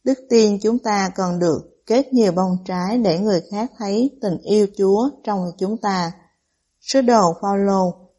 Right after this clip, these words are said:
đã tóm lược ba điểm quan trọng này như sau.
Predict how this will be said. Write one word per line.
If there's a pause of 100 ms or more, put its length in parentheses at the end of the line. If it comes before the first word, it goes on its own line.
đã
tóm
lược (320)
ba
điểm
quan
trọng
này (160)
như
sau.